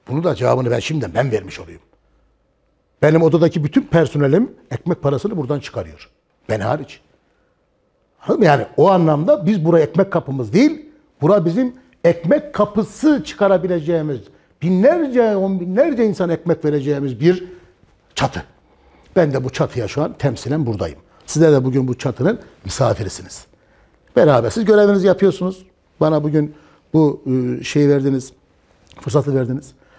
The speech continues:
Ben de size vallahi de billahi de, e, izleyicilerimiz bunu yanlış anlamasın. Ne soracağınızı, ne soracağınızı, ne sorduğunuzu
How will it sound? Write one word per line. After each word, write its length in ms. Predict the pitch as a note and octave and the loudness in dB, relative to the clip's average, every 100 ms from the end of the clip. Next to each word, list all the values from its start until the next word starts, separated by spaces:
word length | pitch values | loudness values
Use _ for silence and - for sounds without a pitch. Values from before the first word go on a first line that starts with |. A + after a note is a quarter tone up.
| _ - | _ 0
Ben 160 | G3+ G3+ | 2 4
de 80 | |
size 380 | G3 F3+ F#3 F3+ | 0 2 2 4
vallahi 380 | F#3 F#3+ F3+ E3 | 2 4 2 0
de 120 | E3 | -2
billahi 360 | F3 E3+ D#3+ D#3+ | -4 -2 0 2
de, 140 | D#3+ - - _ - | 0 -2 -16 _ -2
e, 180 | D3+ D#3+ | 0 2
izleyicilerimiz 640 | F3 E3+ D#3 D#3+ D#3 C#3 | 2 0 2 -2 -2 -4
bunu 120 | D3+ | -2
yanlış 300 | D3 D3+ C3+ | -2 -2 -4
anlamasın. 460 | D#3+ D#3 C3+ C3+ C3+ | -4 -2 -4 -4 -2
Ne 80 | E3 | 0
soracağınızı, 720 | E3 D#3 D3 D3 C#3 B2+ B2+ | 0 2 2 2 0 -4 -4
ne 120 | D3 | -2
soracağınızı, 600 | D#3+ D3+ D3+ C#3+ C#3 A#2+ | -2 0 0 0 -2 -2
ne 60 | C#3+ | -4
sorduğunuzu 540 | D#3+ D3+ D3 C3 D3+ | -2 -2 -2 -4 -8